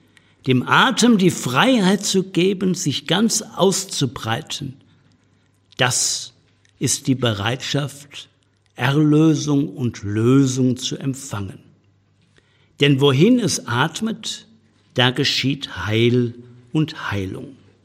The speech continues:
Der Atem nimmt den Kreislauf des Lebens vorweg.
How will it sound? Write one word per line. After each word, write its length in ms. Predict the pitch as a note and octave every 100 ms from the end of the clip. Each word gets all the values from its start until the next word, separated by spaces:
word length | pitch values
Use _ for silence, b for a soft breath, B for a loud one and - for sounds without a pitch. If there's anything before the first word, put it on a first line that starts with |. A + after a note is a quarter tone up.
| _ _ _ _ _ _ _ _ _ _ _ _
Der 140 | - -
Atem 540 | B2+ F3 A#3+ - A#3+ F#3+
nimmt 340 | G#3+ G#3 -
den 180 | D3+ -
Kreislauf 720 | - A#2+ D3+ - - E3 -
des 240 | B2+ -
Lebens 400 | A2+ A#2 B2 B2+
vorweg. 540 | - C3+ A#2+ - -